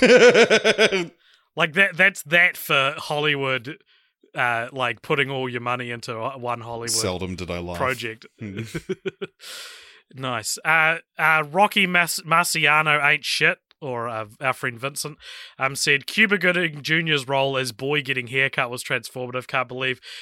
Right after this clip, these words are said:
Speaker 2: it was the same <laughs> guy from Snow Dogs." 'Cause, yes, Cuba Gooding Junior does have a,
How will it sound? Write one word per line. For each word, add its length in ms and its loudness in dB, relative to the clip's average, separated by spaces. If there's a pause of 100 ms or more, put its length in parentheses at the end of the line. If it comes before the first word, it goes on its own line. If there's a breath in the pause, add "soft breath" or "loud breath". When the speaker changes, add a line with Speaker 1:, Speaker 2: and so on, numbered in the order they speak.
Speaker 2:
it 60 -6
was 140 -4
the 80 -8
same 280 2
<laughs> 120 -6
guy 160 2
from 320 -2
Snow 460 2
Dogs." 500 -4 (280 loud breath)
'Cause, 200 -4
yes, 180 2
Cuba 280 -6
Gooding 200 -2
Junior 240 -6
does 260 0
have 200 -2
a, 180 0